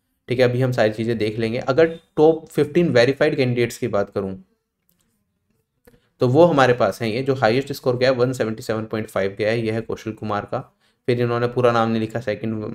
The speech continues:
अ, जो एस्पिरेंट है, इनके वन सेवेंटी सिक्स पॉइंट टू फ़ाइव मार्क्स गए हैं। फिर हमारे पास जयदीप सिंह है, इनका वन सेवेंटी फ़ाइव स्कोर गया है। इस तरीके से आप टॉप फिफ्टीन कैंडिडेट्स के देख सकते हैं और इनके सेक्शन वाइज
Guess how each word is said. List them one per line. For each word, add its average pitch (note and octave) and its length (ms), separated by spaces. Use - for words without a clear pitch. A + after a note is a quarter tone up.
अ, G2+ 340
जो G#2 160
एस्पिरेंट A2 440
है, C#3+ 80
इनके A#2+ 180
वन A2 160
सेवेंटी G2+ 300
सिक्स G#2+ 160
पॉइंट G2+ 200
टू - 80
फ़ाइव G#2 200
मार्क्स G#2 280
गए A2 100
हैं। A#2+ 260
फिर A#2+ 100
हमारे A2+ 200
पास A#2 180
जयदीप G#2+ 320
सिंह A2 280
है, A2+ 120
इनका G#2+ 200
वन G2+ 160
सेवेंटी G2 320
फ़ाइव G2+ 260
स्कोर G#2+ 260
गया G2+ 180
है। B2 140
इस C3 140
तरीके C#3+ 220
से D#3+ 100
आप - 140
टॉप B2+ 180
फिफ्टीन B2+ 300
कैंडिडेट्स G#2+ 400
के D#3+ 100
देख B2+ 200
सकते - 280
हैं D#3 60
और C3 100
इनके D3 260
सेक्शन C#3+ 420
वाइज B2 240